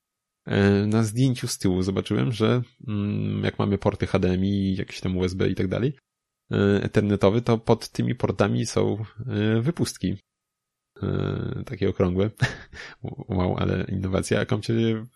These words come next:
bardzo fajny pomysł, tak sobie teraz pomyślałem, że jak konsolę gdzieś tam stawiamy tyłem i będzie potrzeba coś podłączyć z tyłu czy odpiąć, to jednak, e, że będzie można łatwo wymacać sobie, gdzie jest co,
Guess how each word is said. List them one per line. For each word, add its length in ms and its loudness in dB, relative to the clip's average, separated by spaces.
bardzo 280 0
fajny 200 2
pomysł, 260 0
tak 100 -4
sobie 80 -10
teraz 140 0
pomyślałem, 500 -2
że 320 0
jak 100 2
konsolę 320 2
gdzieś 140 -2
tam 100 -2
stawiamy 340 0
tyłem 300 4
i 20 -4
będzie 200 0
potrzeba 300 -4
coś 120 -6
podłączyć 440 -2
z 40 -16
tyłu 200 0
czy 140 0
odpiąć, 300 -2
to 100 -4
jednak, 400 -2
e, 320 -6
że 100 -4
będzie 160 -2
można 180 0
łatwo 260 4
wymacać 560 0
sobie, 340 -2
gdzie 160 -2
jest 200 -4
co, 240 -2